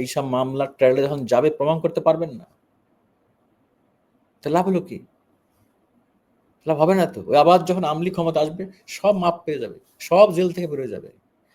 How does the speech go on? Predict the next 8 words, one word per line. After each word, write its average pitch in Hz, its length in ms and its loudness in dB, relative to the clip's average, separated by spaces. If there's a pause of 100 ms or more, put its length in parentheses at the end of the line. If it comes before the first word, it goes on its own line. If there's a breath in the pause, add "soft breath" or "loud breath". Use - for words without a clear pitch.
(140)
আবার 160 380 2
শুরু 165 160 -4
হয়ে 143 140 -4
যাবে 139 140 -6
প্রতিশোধের 139 440 -10
নেশা, - 220 -18 (1120)
পাল্টা 165 340 4
প্রতিশোধ, 156 380 -4